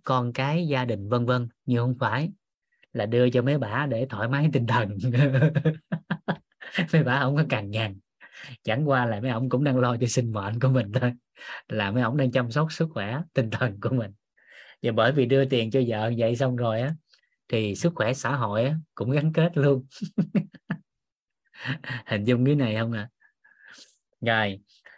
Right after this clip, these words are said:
mình, à, khi ai đó bắt đầu mở rộng, ví dụ như là nhà cửa đi, nhà cửa đi, các anh chị mua nhà, các anh chị xây nhà xong rồi nội thất á,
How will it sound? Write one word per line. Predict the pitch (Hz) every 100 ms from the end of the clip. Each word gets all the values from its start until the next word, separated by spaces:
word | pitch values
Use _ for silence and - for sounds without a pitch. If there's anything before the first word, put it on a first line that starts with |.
| -
mình, | 127 113 110
à, | 110 107 98 98 _ _ _ _ _ _ _ _ _ _ _ _ _ _ _ _ - - -
khi | 156 147 147
ai | 147 139
đó | 139 175
bắt | 190 196
đầu | 117 101
mở | 101 101 151
rộng, | 127 95 120
ví | 151
dụ | 127 110
như | 127
là | 123 107
nhà | 104 104 98
cửa | 101 139
đi, | 156 - _ _ _ _ _ _ _ _ _ -
nhà | 120 107 98
cửa | 107 127
đi, | 151 107 - _ _ _ _
các | -
anh | 139
chị | 127 110
mua | 123 127
nhà, | 120 110 101 95 - _ _
các | 143
anh | 131
chị | 113
xây | 104 127 120
nhà | 117 107 101
xong | - 117
rồi | 117 104
nội | 98 113
thất | 165 175
á, | 196